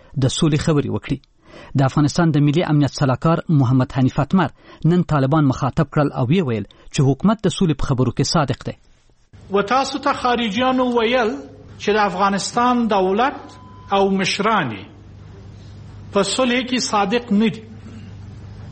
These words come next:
Speaker 2: تاسو ته ویل چې دوی یوازې خبرې کوي. دوی صداقت نه لري. دوی به نه پر خارجیانو در سره خبرې وکړي، نه به پر صلح در سره خبرې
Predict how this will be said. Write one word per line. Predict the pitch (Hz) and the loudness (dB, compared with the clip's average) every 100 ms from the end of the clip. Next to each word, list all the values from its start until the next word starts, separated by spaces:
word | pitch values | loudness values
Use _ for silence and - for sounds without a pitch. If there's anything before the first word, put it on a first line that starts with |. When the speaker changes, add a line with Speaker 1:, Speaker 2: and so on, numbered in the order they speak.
| - - - - - - | -16 -16 -16 -14 -14 -6
Speaker 2:
تاسو | 240 262 254 247 | 0 0 0 -2
ته | 254 262 233 | 0 2 2
ویل | 233 269 | 2 2
چې | 233 226 | 0 -4
دوی | 202 247 | 0 2
یوازې | 233 247 240 240 | 2 2 0 -2
خبرې | - 202 240 135 | -2 -2 -2 -4
کوي. | - - - - - - - - - - - - - - - - - - 160 175 | -8 -14 -18 -18 -18 -18 -18 -16 -16 -16 -16 -16 -16 -16 -16 -16 -16 -12 -2 0
دوی | 262 240 | 0 0
صداقت | 240 220 208 - 247 233 | 0 0 0 -2 -4 0
نه | 254 | 2
لري. | 226 147 - - - - - - - - - - - - - - - - - - - 160 | 2 -2 -6 -16 -18 -20 -20 -18 -18 -18 -16 -16 -16 -16 -16 -16 -16 -12 -12 -10 -4 0
دوی | 254 262 | 0 2
به | 254 | 0
نه | 240 | 0
پر | 254 226 | 0 -2
خارجیانو | 202 220 214 208 220 269 269 | -2 -2 0 0 0 2 2
در | 254 | 0
سره | - 254 - | 0 0 0
خبرې | 254 262 262 262 | 0 0 0 0
وکړي، | 262 254 254 247 - - - - - - | -2 -4 -6 -6 -12 -18 -18 -18 -12 0
نه | 185 247 | 2 4
به | 247 233 | 2 0
پر | 214 190 - | 0 0 -2
صلح | - 262 262 | -2 0 0
در | 262 - | 0 0
سره | 247 | 0
خبرې | - 233 254 | 0 -2 0